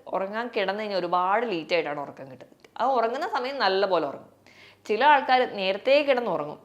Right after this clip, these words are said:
പക്ഷെ ഉറക്കം ഭയങ്കര ഡിസ്റ്റർബ്ഡ് ആയിരിക്കും. അങ്ങനെ പല രീതിയിലുള്ള ഡിസ്റ്റർബൻസ് ആണ് ഉറക്കത്തിൽ പല ആൾക്കാരും പറയാറ്. അപ്പൊ ഏതൊരു രീതി ആയാലും നല്ല രീതിയിൽ വേറെ ബുദ്ധിമുട്ടുകളോ അല്ലെങ്കിൽ മെന്റൽ, ആ, അസ്വസ്ഥതകളോ ഒന്നും ഇല്ലാതെ നല്ല ഡീപ്പ് സ്ലീപ്പ് കിട്ടുകയാണെങ്കിൽ നമ്മുടെ ബോഡിക്ക് അത്രയും നല്ലതാണ്.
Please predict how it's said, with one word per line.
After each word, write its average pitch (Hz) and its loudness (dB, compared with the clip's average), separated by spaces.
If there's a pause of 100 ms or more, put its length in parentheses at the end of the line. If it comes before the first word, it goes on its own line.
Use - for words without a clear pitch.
പക്ഷെ 202 -4
ഉറക്കം 220 0
ഭയങ്കര 180 -2
ഡിസ്റ്റർബ്ഡ് 147 -6
ആയിരിക്കും. - -14 (380)
അങ്ങനെ 311 -4
പല 247 6
രീതിയിലുള്ള 233 0
ഡിസ്റ്റർബൻസ് 190 -2
ആണ് 165 -4
ഉറക്കത്തിൽ 170 -6
പല 151 -4
ആൾക്കാരും 147 -8
പറയാറ്. 135 -16 (440)
അപ്പൊ 262 0
ഏതൊരു 247 2
രീതി 247 -2
ആയാലും 185 2 (160)
നല്ല 233 2
രീതിയിൽ 190 -2
വേറെ 170 0
ബുദ്ധിമുട്ടുകളോ 180 -2
അല്ലെങ്കിൽ 170 -4
മെന്റൽ, 170 -4
ആ, 165 -4
അസ്വസ്ഥതകളോ 208 0
ഒന്നും 185 -6
ഇല്ലാതെ 170 -2 (320)
നല്ല 240 4
ഡീപ്പ് 262 0
സ്ലീപ്പ് 226 -6
കിട്ടുകയാണെങ്കിൽ 175 -2
നമ്മുടെ 170 -6
ബോഡിക്ക് 170 -4
അത്രയും 240 0
നല്ലതാണ്. 139 -6